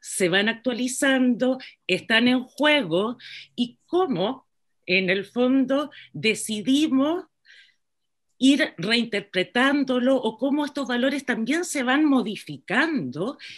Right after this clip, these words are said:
y afectando en función de la aparición, de la emergencia de otros finalmente,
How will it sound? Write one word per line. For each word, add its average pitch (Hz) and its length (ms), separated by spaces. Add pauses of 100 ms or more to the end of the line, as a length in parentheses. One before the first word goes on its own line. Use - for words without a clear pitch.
y 180 140
afectando 254 1120 (320)
en 214 160
función 277 680 (220)
de 180 160
la 190 60
aparición, 202 640
de 185 80
la 165 100
emergencia 233 960 (260)
de 170 280
otros 269 440
finalmente, 143 1040